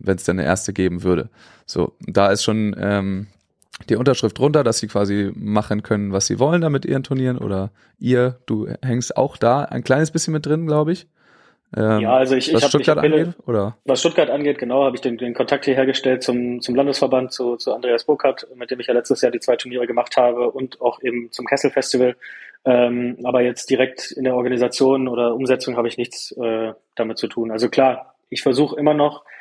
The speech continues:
Speaker 2: äh, für alle irgendwie Partner zu generieren, falls ich denn, äh, jemanden kennenlerne zufällig, der noch irgendwie im Beachvolleyball investieren möchte,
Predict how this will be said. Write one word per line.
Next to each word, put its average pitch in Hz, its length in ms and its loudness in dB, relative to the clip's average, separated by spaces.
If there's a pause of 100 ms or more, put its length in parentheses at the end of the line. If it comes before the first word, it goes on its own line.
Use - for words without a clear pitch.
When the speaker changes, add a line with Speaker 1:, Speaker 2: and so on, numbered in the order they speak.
(200)
Speaker 2:
äh, 123 180 4
für - 180 0
alle 151 460 4
irgendwie 143 420 0
Partner 147 380 -4
zu 147 120 -6
generieren, 139 440 2
falls 143 280 0
ich 143 140 -4
denn, 143 320 -6 (500)
äh, 131 320 2
jemanden 135 460 0
kennenlerne 143 540 0
zufällig, 147 500 -2
der 135 140 0
noch 135 160 -4
irgendwie 143 280 0
im 143 100 0
Beachvolleyball 139 520 2
investieren 135 460 0
möchte, 170 420 0